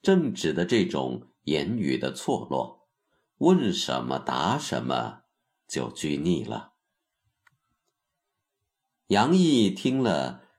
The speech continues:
前月离唐明的话，就说：“是来悔相问，我很后悔刚才问你的话。”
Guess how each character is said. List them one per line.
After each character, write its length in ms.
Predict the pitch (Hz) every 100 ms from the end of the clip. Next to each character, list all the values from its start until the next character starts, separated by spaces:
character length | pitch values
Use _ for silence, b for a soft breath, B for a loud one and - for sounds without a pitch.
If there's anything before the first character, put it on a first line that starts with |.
| _
前 380 | - 113 110 175
月 340 | 190 117 76
离 280 | 69 78 113
唐 360 | - 73 82 117
明 240 | 78 71
的 100 | 87
话， 600 | 69 76 65 60 58 - _ _ _ _ -
就 160 | 85
说 560 | 78 - 90 87 - _ _ _ _ _ _ _
：“是 300 | - - 147
来 640 | 80 67 76 82 90 87 - _
悔 420 | _ - 76 62 60
相 440 | - 101 98 107
问， 320 | 160 135 - - _ _ _ _ _ _ _ _ _ _ _ _ _
我 120 | 123
很 320 | 147 95 78
后 380 | 76 - 160 113
悔 560 | - 78 64 62 - _
刚 240 | - 90 90
才 240 | - 67
问 340 | - 117 92
你 140 | 58 58
的 100 | -
话。” 400 | - 73 -